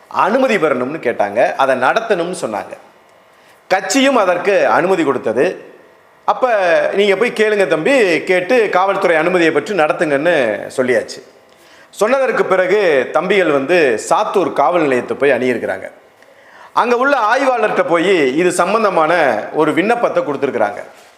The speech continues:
"இது போல பழனி பாபா அவர்களினுடைய நினைவு நாள் வருது, அன்றைக்கு நாங்கள் வந்து அவருக்கு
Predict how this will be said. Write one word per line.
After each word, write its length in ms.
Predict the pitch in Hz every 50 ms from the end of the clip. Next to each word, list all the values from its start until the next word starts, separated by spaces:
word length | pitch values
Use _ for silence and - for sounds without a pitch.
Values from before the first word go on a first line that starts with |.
| _ _ _ _ _ -
"இது 200 | - 180 185 180
போல 240 | 175 214 247 254 240
பழனி 340 | 247 190 190 226 254 262 208
பாபா 400 | 214 202 190 185 190 175 170 165
அவர்களினுடைய 840 | 170 170 156 151 151 151 143 139 143 143 156 180 175 156 139 120
நினைவு 360 | 117 135 156 170 196 208 202 190
நாள் 160 | 175 160 147
வருது, 260 | 135 135 135 147 202
அன்றைக்கு 380 | 214 165 151 147 156 151 147 143
நாங்கள் 260 | 139 139 135 135 135
வந்து 240 | 135 143 165 202 175
அவருக்கு 600 | 151 147 131 131 131 - 127 117 113 104 98